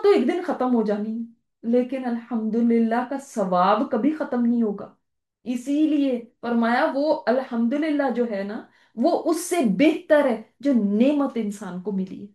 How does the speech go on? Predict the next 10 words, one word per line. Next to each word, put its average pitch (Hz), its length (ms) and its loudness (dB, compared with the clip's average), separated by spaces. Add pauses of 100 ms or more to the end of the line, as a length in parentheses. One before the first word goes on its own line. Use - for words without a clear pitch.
सुभान 220 580 -8
अल्लाह। 196 380 -6 (1040)
तो 240 100 -2
वो, 202 360 -6
वो, 262 420 0 (100)
क्योंकि 285 260 2
अल्लाह 311 360 4
ताला 262 280 -2
को 302 220 -6
अपनी 277 720 -6